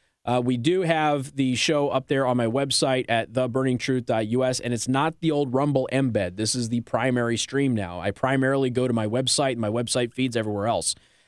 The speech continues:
Uh, coming soon in December, uh, not December, February. Good Lord, this month. Sorry, I am way out of it today.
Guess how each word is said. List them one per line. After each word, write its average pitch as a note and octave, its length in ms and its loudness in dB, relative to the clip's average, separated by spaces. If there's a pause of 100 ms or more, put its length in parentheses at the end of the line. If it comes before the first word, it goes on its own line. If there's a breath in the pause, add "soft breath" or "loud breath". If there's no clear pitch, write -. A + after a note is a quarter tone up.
(220 soft breath)
Uh, A#2+ 140 2
coming A3 380 0
soon E3 480 0 (920)
in D#3 220 2
December, D#3 640 2
uh, A#2 160 0
not A#2+ 180 2
December, E2 420 -8
February. B2+ 440 0 (180)
Good A2+ 240 -4
Lord, C#2+ 220 -16
this C3 200 0
month. F#2 260 -4 (120)
Sorry, E2+ 460 -10
I B2+ 160 0
am F#2+ 140 -6 (200)
way G2+ 200 -2
out D#2 140 0
of D2 60 -6
it - 100 -20
today. - 240 -6